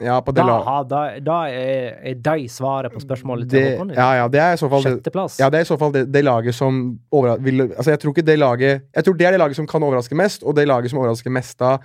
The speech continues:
Speaker 1: ender maksimalt på sjetteplass.
Speaker 2: Mm.
Speaker 1: Så jeg tror at, ehm, men mye skal klaffe for at det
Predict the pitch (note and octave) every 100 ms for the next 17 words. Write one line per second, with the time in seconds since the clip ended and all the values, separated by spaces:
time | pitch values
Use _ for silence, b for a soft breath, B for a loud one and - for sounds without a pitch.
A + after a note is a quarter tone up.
0 | b _ C#3 B2 A#2+ A#2+ - B2+ A2 A2
1 | B2 C3 A2+ B2 A#2+ - b b b b
2 | G#2+ C#3+ D3 D3 D#3+ - C3 B2 B2 C3+
3 | C3 C3 B2+ B2 A#2 A#2 b b b b
4 | C3+ E3+ F3+ E3+ C3+ F3 F#3 D#3+ B2+ C#3
5 | B2+